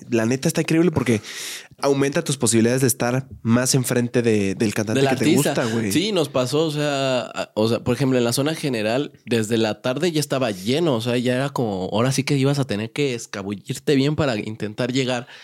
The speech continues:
Speaker 2: hasta adelante, y eso si no te peleabas con alguien por
Speaker 1: Y yo los veía,
Speaker 2: verte
Speaker 1: estaban
Speaker 2: gandalla.
Speaker 1: Güey, ¿te acuerdas cuando nosotros estábamos viendo, creo que a Manuel Turizo?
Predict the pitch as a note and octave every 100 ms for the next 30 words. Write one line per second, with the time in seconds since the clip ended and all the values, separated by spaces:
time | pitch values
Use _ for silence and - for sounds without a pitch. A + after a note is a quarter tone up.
0 | - - - C3 C3+ A#2 A2+ D3 G3 E3
1 | E3 - C3+ C3 D3 C#3 A2+ A#2+ C3+ C3+
2 | A#2 A2+ D3 D#3+ B2 A2 G#2 B2+ B2 C3
3 | D#3+ D#3+ A#2 C3+ B2+ C#3 C3+ A2 C3+ C#3+
4 | B2 - D3+ D3 C#3 F3+ G3+ F#3 A#2+ -
5 | D3 C3+ C#3 C#3+ C3 A#2 A#2+ B2 C3 B2+
6 | A#2+ - A#2+ B2 C#3 A#2+ G#2 G#2+ A2+ A2+
7 | B2+ A#2+ A#2+ E3+